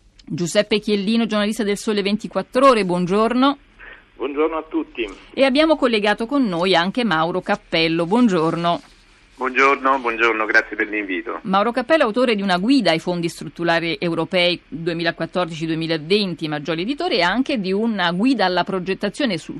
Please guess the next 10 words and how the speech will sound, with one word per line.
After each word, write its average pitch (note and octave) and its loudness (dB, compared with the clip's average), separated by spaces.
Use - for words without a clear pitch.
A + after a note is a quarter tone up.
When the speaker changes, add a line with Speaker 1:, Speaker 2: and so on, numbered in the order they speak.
Speaker 1:
come D4+ 6
accedere E3 -2
ai D#3 -6
programmi E3 -4
a F3+ 0
gestione F3 -2
diretta. E3 -4
Insomma, E3+ -2
una G3 -4
persona, G3 -2